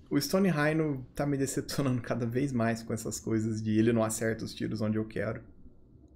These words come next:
Tá, então, beleza. De todo jeito,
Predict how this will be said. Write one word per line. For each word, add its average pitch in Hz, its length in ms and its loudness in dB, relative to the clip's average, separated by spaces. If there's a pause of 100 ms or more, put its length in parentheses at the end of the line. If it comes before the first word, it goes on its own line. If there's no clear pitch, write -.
(140)
Tá, 123 100 -14
então, 117 560 -8 (1040)
beleza. 135 400 -6 (3250)
De - 100 -18
todo 156 180 2
jeito, 147 380 2